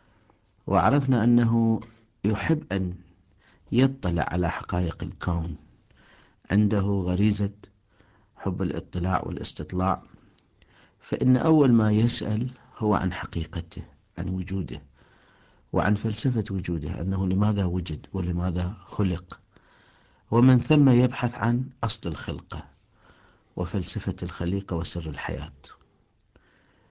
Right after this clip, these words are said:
القرآن الكريم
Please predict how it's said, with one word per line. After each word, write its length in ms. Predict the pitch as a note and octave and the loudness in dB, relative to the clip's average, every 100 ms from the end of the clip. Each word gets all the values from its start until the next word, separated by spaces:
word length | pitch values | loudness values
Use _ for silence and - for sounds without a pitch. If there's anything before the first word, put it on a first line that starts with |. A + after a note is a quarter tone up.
| _ _ _ _ _ _ _ _ _ _ _ _ _ _ _ _ _ _ _ _ _ _ | _ _ _ _ _ _ _ _ _ _ _ _ _ _ _ _ _ _ _ _ _ _
القرآن 460 | C#3 C3+ D3+ E3 E3+ | 2 4 4 4 4
الكريم 680 | D#3+ D3+ D3 C#3 B2 A2 | 4 6 8 8 6 2